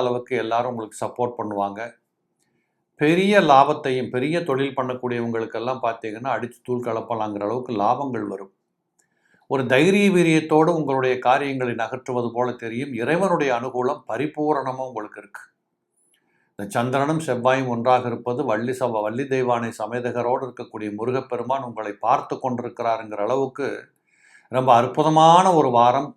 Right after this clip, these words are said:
நிறைய பேர் பாருங்க, இந்த வாரத்துல முருகன் கோயிலுக்கு கொஞ்சம் போயிட்டு வருவீங்க. அந்த வாய்ப்பு உங்களுக்கு கிடைக்கிற போது பயன்படுத்திக்கோங்க. அப்படிப்பட்ட ஏராளமான நன்மைகள் இந்த வாரத்தில் இருக்கு. அதே போல சந்திரன் அங்கிருந்து புறப்பட்டு பத்தாம் இடத்துக்கு வருகிற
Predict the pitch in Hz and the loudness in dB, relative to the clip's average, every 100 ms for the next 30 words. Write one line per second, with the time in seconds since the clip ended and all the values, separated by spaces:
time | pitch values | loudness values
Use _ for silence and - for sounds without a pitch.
0 | _ 120 120 147 175 170 156 151 135 127 | _ -6 -4 0 0 2 2 4 4 4
1 | 127 131 113 117 123 127 123 120 127 139 | 2 -4 0 2 2 -2 -6 -4 -4 -4
2 | 147 127 113 104 - 107 101 113 117 110 | -4 -4 -4 -6 -14 -14 -8 -8 -6 -8
3 | 107 113 104 101 _ _ _ _ _ _ | -8 -12 -16 -20 _ _ _ _ _ _
4 | _ _ _ _ 127 135 135 147 170 175 | _ _ _ _ -2 2 8 8 8 4
5 | 175 113 131 131 131 - 139 120 123 135 | 2 2 0 0 0 0 -2 -2 -4 -4
6 | 117 123 127 113 120 107 110 143 131 127 | -2 -2 -4 -8 -8 -10 -4 0 0 -2
7 | 123 123 123 107 110 120 127 147 139 123 | -6 -6 -4 -2 0 2 4 4 2 -2
8 | 104 101 127 127 123 117 104 101 107 - | -4 -6 -4 -4 -6 -6 -4 -2 -2 -4
9 | 107 104 104 - _ _ _ _ _ _ | -10 -10 -12 -20 _ _ _ _ _ _
10 | _ _ _ _ _ - 147 185 165 165 | _ _ _ _ _ -2 2 4 6 6
11 | 170 135 139 156 151 135 131 139 139 - | 6 2 0 0 0 0 0 -2 -4 -2
12 | 127 127 120 123 117 - 156 156 135 131 | -2 -2 -8 -6 -6 0 0 2 -2 -6
13 | - 117 123 113 | -6 -4 -4 -4